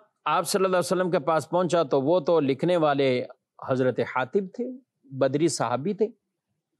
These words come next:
اب انہوں نے ان کے نام لکھا ہوا ہے۔ آپ صلی اللہ علیہ وسلم نے بلا لیا، "اے حاتب، یہ خط تم، تم نے لکھا ہے؟"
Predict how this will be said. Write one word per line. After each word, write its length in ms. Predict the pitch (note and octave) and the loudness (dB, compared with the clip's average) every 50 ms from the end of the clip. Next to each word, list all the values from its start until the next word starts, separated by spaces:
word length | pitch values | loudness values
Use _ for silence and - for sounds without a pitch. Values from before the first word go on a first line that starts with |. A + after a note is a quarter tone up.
| _ _ _ _ _ _ _ | _ _ _ _ _ _ _
اب 200 | A#2+ A#2+ A#2+ C3 | -4 -4 -2 0
انہوں 200 | C#3 D3+ F3 E3+ | 0 0 0 0
نے 200 | D#3+ D3+ C#3 A#2+ - - _ _ _ _ _ _ | 0 0 -2 -4 -8 -12 _ _ _ _ _ _
ان 180 | C3 C#3 F3 E3 | -6 -4 -4 -2
کے 120 | - A#3 | 0 0
نام 200 | A3+ A3 G#3+ G#3+ | 0 0 0 0
لکھا 240 | G3+ F#3 F3+ - F3 | -2 -2 -2 -2 -2
ہوا 160 | F3 E3+ F3 | -4 -4 -6
ہے۔ 40 | F3 _ _ _ _ _ _ _ _ _ _ _ _ _ _ _ _ _ | -12 _ _ _ _ _ _ _ _ _ _ _ _ _ _ _ _ _
آپ 200 | - A#2+ C3+ B2+ | -4 -2 -2 -2
صلی 120 | - - C3 | -2 -2 -2
اللہ 80 | B2 | -2
علیہ 140 | A#2+ A2+ A#2 | 0 -2 -2
وسلم 340 | G#2+ - - A#2+ A#2+ C3+ C#3+ | -4 -4 -4 -4 -2 -2 0
نے 80 | C#3 C3+ | 0 -2
بلا 320 | A#2+ A#2+ A2+ A#2+ B2+ D#3 | -2 -2 0 0 0 0
لیا، 220 | F3+ G3+ G#3 F#3 - - _ _ _ _ | 0 -2 -4 -4 -6 -8 _ _ _ _
"اے 80 | - B2 | -8 -8
حاتب، 540 | G2+ - - A#2 A#2 - - G#3+ A3+ G3+ | -6 -4 -4 -6 -4 -4 -4 -4 -4 -2
یہ 120 | G#3+ G#3+ G3+ | -2 -2 -2
خط 520 | D3+ - F#3+ G3+ - _ _ _ _ _ | -2 -2 -4 -4 -4 _ _ _ _ _
تم، 160 | D3+ C3 - | -12 -12 -12
تم 220 | F#2 - - C#3 D#3 | -12 -8 -6 -2 0
نے 100 | G3+ A#3 | 0 0
لکھا 260 | B3 C#4 A3 - | 0 -2 -4 -6
ہے؟" 40 | C4+ | -8